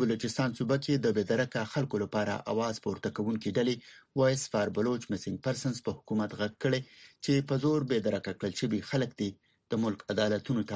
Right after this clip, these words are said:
وړاندې کړی شي او بې ګناه خلک دې آزاد کړی شي. د بشري حقوقو نړیوالې ورځ نمانځلو په وخت د وایس فار بلوچ میسنګ پرسنز نائب مشر ماما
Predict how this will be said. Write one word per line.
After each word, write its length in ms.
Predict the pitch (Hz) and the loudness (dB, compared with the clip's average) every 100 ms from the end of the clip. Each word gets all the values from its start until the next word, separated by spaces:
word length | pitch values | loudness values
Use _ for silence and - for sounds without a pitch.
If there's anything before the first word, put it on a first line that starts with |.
| 101 | 0
وړاندې 340 | 113 110 98 104 | 2 2 0 -2
کړی 140 | 107 101 | -2 -2
شي 100 | 110 - _ _ _ - | -6 -6 _ _ _ -6
او 60 | 107 | -2
بې 100 | 107 101 | -2 0
ګناه 220 | 110 104 98 | 0 0 0
خلک 200 | 143 135 139 | 0 0 -2
دې 80 | 127 - _ _ - 131 | -4 -4 _ _ -4 0
آزاد 240 | 113 101 - | 0 0 -2
کړی 140 | 110 98 | -2 0
شي. 100 | 113 110 _ _ _ _ _ _ - - 135 | -2 -4 _ _ _ _ _ _ -20 0 6
د 20 | 143 147 | 6 6
بشري 280 | 143 165 143 | 4 2 2
حقوقو 320 | 139 160 165 151 | 2 2 2 2
نړیوالې 400 | 117 113 123 123 | 2 2 2 2
ورځ 200 | 113 135 131 | 2 2 2
نمانځلو 420 | 110 98 110 104 92 | 0 2 2 2 2
په 60 | 104 107 | 0 2
وخت 200 | 127 - - | 0 -4 -4
د 20 | 107 107 | 0 2
وایس 220 | 107 107 - | 0 -2 -4
فار 160 | 104 95 | -2 0
بلوچ 260 | 117 139 - | 2 0 -2
میسنګ 280 | 110 - 98 120 | -6 -6 -6 -4
پرسنز 380 | 113 - 104 - _ - _ 113 | -4 -2 -4 -6 _ -20 _ -2
نائب 240 | 113 107 98 113 | 2 2 2 -2
مشر 260 | 131 131 127 - - - 117 | 0 -2 -4 -12 -20 -6 -2
ماما 240 | 117 | 2